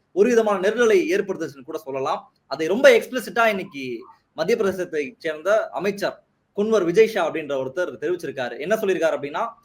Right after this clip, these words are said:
பைசரன் அந்த பள்ளத்தாக்குல, அஹ், இந்துக்களை வந்து, அஹ், எந்த மதம்னு கேட்டு தீவிரவாதிகள் வந்து படுகொலை செய்தாங்க, அதே மாதிரி ஒரு பதிலடியை கொடுக்கணும் தான் சோஃபியா குரேஷி, அஹ், உட்கார வைக்கப்பட்டு அவங்க அந்த டெரரிஸ்ட் கேம்ப்ல இருந்து, அஹ், ஒருத்தரை கூட்டிட்டு வந்து, அந்த சமுதாயத்தை சேர்ந்தவரை கூட்டிட்டு வந்து,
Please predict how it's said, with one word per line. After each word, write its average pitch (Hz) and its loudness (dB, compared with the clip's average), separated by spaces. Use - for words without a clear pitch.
பைசரன் 214 4
அந்த 147 -6
பள்ளத்தாக்குல, 160 0
அஹ், 131 -2
இந்துக்களை 226 4
வந்து, 185 2
அஹ், 135 -2
எந்த 196 2
மதம்னு 202 2
கேட்டு 190 -2
தீவிரவாதிகள் 170 2
வந்து 156 -4
படுகொலை 160 -4
செய்தாங்க, 120 -8
அதே 208 6
மாதிரி 240 2
ஒரு 190 4
பதிலடியை 185 2
கொடுக்கணும் 156 -8
தான் 180 -4
சோஃபியா 196 0
குரேஷி, 147 -6
அஹ், 117 -4
உட்கார 214 6
வைக்கப்பட்டு 185 2
அவங்க 254 4
அந்த 143 -10
டெரரிஸ்ட் 208 0
கேம்ப்ல 190 0
இருந்து, 226 0
அஹ், 143 -4
ஒருத்தரை 147 -6
கூட்டிட்டு 190 0
வந்து, 175 -2
அந்த 170 -2
சமுதாயத்தை 214 0
சேர்ந்தவரை 160 -6
கூட்டிட்டு 165 -10
வந்து, 143 -8